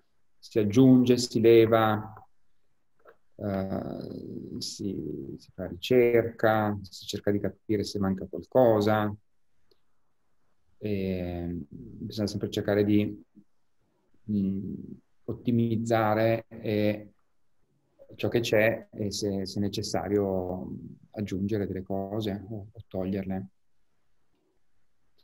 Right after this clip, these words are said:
Soprattutto i tappeti, i tappeti molto spesso mancano nelle, negli scatti fotografici. Aiutano tanto i tappeti,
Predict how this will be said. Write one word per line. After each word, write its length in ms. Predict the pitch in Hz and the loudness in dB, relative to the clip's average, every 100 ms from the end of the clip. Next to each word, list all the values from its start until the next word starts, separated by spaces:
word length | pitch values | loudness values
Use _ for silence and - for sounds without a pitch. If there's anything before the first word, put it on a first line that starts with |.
| - | -10
Soprattutto 440 | 98 98 - - | -8 -8 -10 -8
i 20 | |
tappeti, 440 | 101 - 117 110 107 | -8 -4 2 2 0
i 40 | |
tappeti 320 | 104 - 107 | -8 -6 -6
molto 280 | 110 104 101 - | -4 -4 -6 -12
spesso 440 | - 104 - 110 | -10 -10 -6 -6
mancano 460 | 104 101 101 107 107 | -4 -4 -6 -8 -8
nelle, 260 | 104 104 104 | -6 -8 -8
negli 460 | 95 87 90 92 | -8 -8 -10 -14
scatti 280 | 107 110 - | -14 -14 -12
fotografici. 640 | - - 113 85 - - | -14 -12 -10 -10 -12 -6
Aiutano 300 | 117 117 120 | -4 -2 -4
tanto 260 | 117 107 - | -2 -6 -6
i 100 | - | -12
tappeti, 560 | 107 104 101 101 101 107 | -12 -8 -8 -8 -8 -10